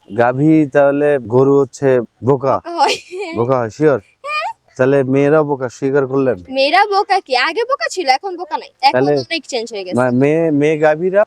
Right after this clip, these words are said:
Speaker 1: বোকা হয়, এই তো?
Speaker 2: মেয়ে গাভীরা বোকা হয় না, গাভীও বোকা হয় আর গরুও বোকা, ওগুলো তো প্রাণী।
Speaker 1: তা ওটা তো মেয়ে তো।
Speaker 2: হ্যাঁ তো।
Speaker 1: তা মেয়ে গাভীরাই তো বলতে হবে নাকি?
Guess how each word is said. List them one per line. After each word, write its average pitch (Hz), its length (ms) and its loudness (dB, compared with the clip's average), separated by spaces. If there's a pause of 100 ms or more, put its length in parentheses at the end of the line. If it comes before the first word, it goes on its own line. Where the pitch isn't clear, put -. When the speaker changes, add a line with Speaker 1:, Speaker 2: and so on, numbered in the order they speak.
Speaker 1:
বোকা 151 300 2
হয়, 117 200 -2
এই 143 100 0
তো? 156 260 -2 (100)
Speaker 2:
মেয়ে 339 200 -4
গাভীরা 427 360 0
বোকা 370 240 -4
হয় 349 160 -2
না, 233 260 -6
গাভীও 415 540 0
বোকা 415 460 0
হয় 415 220 0
আর 349 200 -2
গরুও 311 320 -8
বোকা, 320 260 -6
ওগুলো 427 300 -8
তো 415 40 -8
প্রাণী। 359 500 -6 (100)
Speaker 1:
তা 147 80 2
ওটা 165 200 2
তো 202 120 0
মেয়ে 180 520 0
তো। 95 80 -10
Speaker 2:
হ্যাঁ 554 420 -18 (100)
তো। 539 60 2 (360)
Speaker 1:
তা 165 80 4
মেয়ে 180 280 4
গাভীরাই 185 440 2
তো 151 160 -2
বলতে 120 220 -4
হবে 110 200 -6
নাকি? 120 320 -8